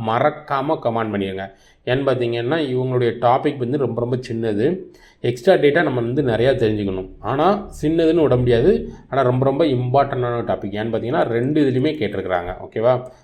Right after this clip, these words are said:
பொது தமிழ்லையும் அவங்கள பத்தி இருக்கு, பொது அறிவிலும் அவங்கள பத்தி இருக்கு. ஓகேவா? ஓகே, வாங்க வினாக்கள் பார்க்கலாம்.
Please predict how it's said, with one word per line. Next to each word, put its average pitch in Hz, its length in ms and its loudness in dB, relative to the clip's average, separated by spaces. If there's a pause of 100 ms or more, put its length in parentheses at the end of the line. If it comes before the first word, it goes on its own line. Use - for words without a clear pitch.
(120)
பொது 110 320 -4
தமிழ்லையும் 117 400 -2
அவங்கள 110 300 -4
பத்தி 101 200 -6
இருக்கு, 104 600 -2
பொது 127 320 2
அறிவிலும் 123 480 0
அவங்கள 101 220 -2
பத்தி 92 240 -10
இருக்கு. 87 300 -12 (100)
ஓகேவா? 143 280 0 (440)
ஓகே, 165 440 0 (180)
வாங்க 110 340 2
வினாக்கள் 98 380 0
பார்க்கலாம். 101 520 0